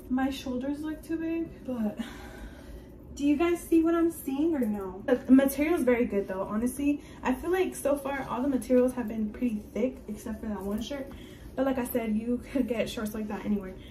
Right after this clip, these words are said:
So <laughs> yeah, um, I don't know. I don't know. I feel like this is a cute top, probably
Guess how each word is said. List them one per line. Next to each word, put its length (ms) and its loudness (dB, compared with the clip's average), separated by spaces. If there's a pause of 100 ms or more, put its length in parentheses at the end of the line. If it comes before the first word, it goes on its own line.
(240)
So 440 2 (220)
<laughs> 200 -14
yeah, 340 -2 (720)
um, 380 -8 (1500)
I 80 0
don't 120 0
know. 240 0 (600)
I 120 0
don't 100 0
know. 180 -2 (340)
I 120 2
feel 160 2
like 160 0
this 140 4
is 60 4
a 60 6
cute 280 2
top, 400 0 (600)
probably 260 0